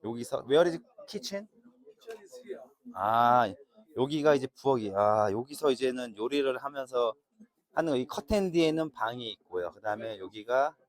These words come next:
Speaker 1: 베드룸이고, 여기서 이제 부엌을, 여기서 이제는 요리를 해 먹는 겁니다. 여기 요리, 요리 기구가 이렇게 있네요. 요렇게 보면은 전체적인 그림이 이렇게 됩니다. 아, 요렇게 해서, 음,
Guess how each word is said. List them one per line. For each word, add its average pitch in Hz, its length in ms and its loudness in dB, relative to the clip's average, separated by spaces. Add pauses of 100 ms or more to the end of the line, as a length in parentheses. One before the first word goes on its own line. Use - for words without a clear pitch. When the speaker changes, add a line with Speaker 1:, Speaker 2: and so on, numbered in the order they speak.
(160)
Speaker 1:
베드룸이고, 123 840 2
여기서 113 240 -8
이제 113 100 -6 (160)
부엌을, 131 600 4 (680)
여기서 107 400 2
이제는 95 420 -2 (260)
요리를 117 240 -4
해 143 60 -8
먹는 151 240 -8
겁니다. 95 240 -10
여기 104 160 -12
요리, 123 180 -2 (140)
요리 120 160 -10
기구가 120 240 -12
이렇게 95 280 -20
있네요. 85 300 -20 (440)
요렇게 92 400 -10
보면은 98 420 -10 (640)
전체적인 113 680 -6
그림이 107 420 -12 (200)
이렇게 101 400 -4
됩니다. 87 360 -12 (440)
아, 92 200 -20
요렇게 85 440 -16
해서, 110 340 -12 (720)
음, - 220 -18